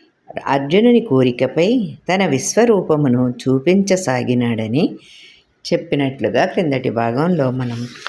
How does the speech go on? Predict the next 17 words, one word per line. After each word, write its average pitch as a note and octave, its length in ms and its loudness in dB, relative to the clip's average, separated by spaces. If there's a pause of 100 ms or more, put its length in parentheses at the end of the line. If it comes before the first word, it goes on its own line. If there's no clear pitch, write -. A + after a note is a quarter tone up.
(260)
తెలుసుకున్నాము. A2+ 1000 -4 (1300)
శ్రీకృష్ణ G3+ 500 0
పరమాత్మ E3 560 0
ప్రా-, C3 380 -2 (140)
పార్థునకు D3+ 640 2
సారథిగా D3+ 720 0
ఉండి G3 300 2 (440)
తన D3+ 120 2
యొక్క G#3 320 2
అసాధారణ G3 880 2
రూపమును D3 680 2 (360)
తన G#3 140 4
మేనత్త E3 540 0
అయిన F#3+ 380 4
పృథకు D#3 840 2 (160)
పుత్రుడైన F#3 580 2
అర్జునుడికి C#3+ 920 2